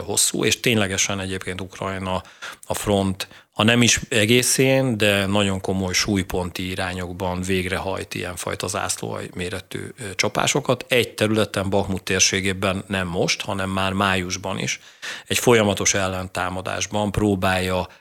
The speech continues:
ellenbekeríteni, tehát most ez egy ilyen furcsa hasonlat, vagy annak kísérlete, tehát ugye annak még az elején járunk.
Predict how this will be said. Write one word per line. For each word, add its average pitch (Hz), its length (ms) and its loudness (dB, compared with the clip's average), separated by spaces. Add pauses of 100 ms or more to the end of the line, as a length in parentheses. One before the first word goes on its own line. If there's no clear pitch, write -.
(120)
ellenbekeríteni, 101 1600 4
tehát 90 400 -2
most - 160 -6
ez 92 80 -8
egy 90 160 -6
ilyen 90 160 -8
furcsa 98 420 -6
hasonlat, 98 680 -2
vagy 95 160 -4
annak 95 280 -2
kísérlete, 90 680 2
tehát - 240 -4
ugye 92 140 -8
annak 90 320 -6
még 90 160 -8
az 90 100 -4
elején 90 440 -2
járunk. - 440 -2